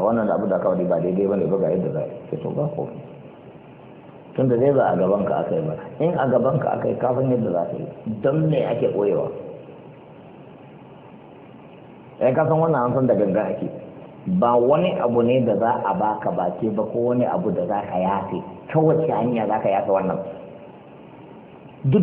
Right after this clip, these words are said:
da yusancinka. Ya za ka yafe? Tun da ba daga, ba, ba a sani ba aka yi kuskure da menene shi ne abu nan. Amma wannan da gangan aka yi. Ana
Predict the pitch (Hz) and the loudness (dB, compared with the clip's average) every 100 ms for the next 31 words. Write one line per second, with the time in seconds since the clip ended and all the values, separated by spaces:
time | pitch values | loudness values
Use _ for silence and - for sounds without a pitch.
0 | - 175 175 175 170 170 165 135 104 95 | 6 4 6 6 6 4 2 0 0 -2
1 | - - - - - - - - - - | -4 -10 -14 -16 -18 -18 -18 -18 -20 -20
2 | - - - - - - - - - - | -20 -20 -20 -20 -20 -20 -20 -20 -18 2
3 | 139 131 160 - 123 120 120 - - - | 4 6 4 6 4 4 2 -2 -6 -10
4 | - - - - - - - - - - | -14 -16 -18 -20 -20 -20 -20 -20 -20 -20
5 | - - - - - 196 190 151 139 123 | -20 -20 -20 -20 2 4 6 6 6 4
6 | 120 120 120 113 110 120 113 - 107 113 | 4 4 2 2 2 2 2 0 0 -2
7 | 143 143 123 101 104 - 110 - 185 - | -2 0 0 0 -2 -2 -2 0 -2 0
8 | 180 190 120 - - 131 123 120 123 143 | 0 2 2 0 -6 -2 0 2 2 2
9 | 165 151 104 - 151 131 120 131 127 - | 2 0 0 0 0 2 2 0 0 0
10 | 139 147 160 170 151 120 123 101 113 104 | 2 4 4 4 2 2 2 2 2 2
11 | 92 139 143 - - 113 87 - - - | 2 2 2 -2 0 0 0 -4 -8 -4
12 | 131 165 160 131 | 0 0 2 0